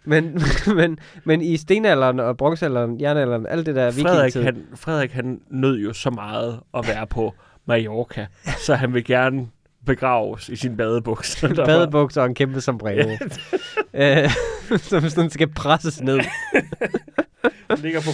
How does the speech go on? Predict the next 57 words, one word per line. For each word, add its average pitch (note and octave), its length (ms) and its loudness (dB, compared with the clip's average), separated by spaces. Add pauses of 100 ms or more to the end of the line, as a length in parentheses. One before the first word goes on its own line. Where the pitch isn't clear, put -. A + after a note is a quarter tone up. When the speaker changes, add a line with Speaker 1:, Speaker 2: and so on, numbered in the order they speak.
Speaker 2:
brystet. D3 460 -6
Speaker 1:
<laughs> - 60 0
Ja, G3 120 6 (360)
ja, D#4 60 6 (260)
præcis, A#3+ 460 2
præcis. - 520 2 (1080)
Åh, E3+ 340 0 (360)
men, D3+ 280 2
men D#3 220 0
så, D3+ 260 2 (260)
øh, - 60 -18 (240)
i, D#3+ 220 -2
i D#3+ 100 0
gamle G3 280 2
dage, E3+ 220 4
når D#3+ 80 -2
man D3+ 140 2
finder F3+ 200 0
en D3+ 100 -2
gravhøj D#3+ 440 2
eller A#2+ 200 0
sådan B2 120 -6
noget, C#3+ 220 0
så F#3 100 0
er F#3 40 2
der F#3 120 -2
jo, D3+ 260 -2
så - 140 -6
er F#3+ 40 -2
der F#3+ 100 0
jo D#3+ 80 4
lagt C3 240 2
effekter F#3 440 -2
med D#3+ 300 4
ofte. A#2 520 -4
I - 40 -10
hvert C3+ 140 0
fald C#3 120 -6
de C3 100 -10
fornemme D3+ 380 -2
mennesker B2 340 -4
har B2 100 -4
jo B2 60 0
fået A#2+ 280 -4
våben D#3+ 400 -2
og, G#2 320 -4
og A2+ 140 -8
tøj D#3+ 280 -2
med C#3+ 300 0
og F#2+ 240 -4
alt F#3 180 -4
muligt D3+ 240 0
Speaker 2:
Ja. A#2 60 2
Speaker 1:
andet D3+ 220 0
til C#3+ 160 -6
ligesom C3+ 300 -4
at, G#2+ 200 -2